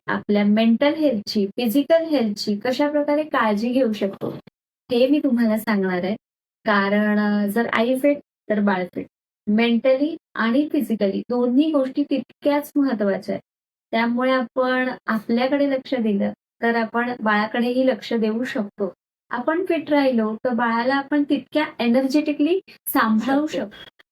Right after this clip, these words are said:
Speaker 1: त्यामुळे मला, अ, प्रामाणिकपणे तुमच्या सगळ्यांसोबत माझा अनुभव, माझा प्रवास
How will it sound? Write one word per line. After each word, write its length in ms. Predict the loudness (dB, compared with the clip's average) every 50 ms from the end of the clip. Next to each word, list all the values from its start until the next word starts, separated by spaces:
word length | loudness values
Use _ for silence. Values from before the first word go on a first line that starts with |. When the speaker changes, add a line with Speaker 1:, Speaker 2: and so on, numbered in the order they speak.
| -4
Speaker 1:
त्यामुळे 600 | -2 0 0 2 0 0 0 0 0 2 2 2 2 2
मला, 640 | 0 0 0 2 2 2 2 2 2 0 0 -2 -6 -10 -16 _ _ _ _ _ _ _ _ _ -4
अ, 360 | -2 0 0 2 2 0 0 -2 -2
प्रामाणिकपणे 840 | -2 -2 -2 0 2 2 2 2 2 0 -2 0 0 0 0 0 0 0
तुमच्या 580 | 0 0 0 0 0 0 0 0 0 -2 -4
सगळ्यांसोबत 1120 | -6 -4 -2 0 2 2 0 0 -2 -2 -2 -2 0 0 0 0 -2 -4 -8 _ _ _ _ _ _ _ _ _ -4
माझा 520 | -2 0 0 0 -2 -2 0 0 0 0
अनुभव, 580 | -2 0 0 2 2 2 2 2 2 0 2 2
माझा 360 | 2 2 2 2 0 -2 -2
प्रवास 480 | -2 0 0 2 2 2 2 2 0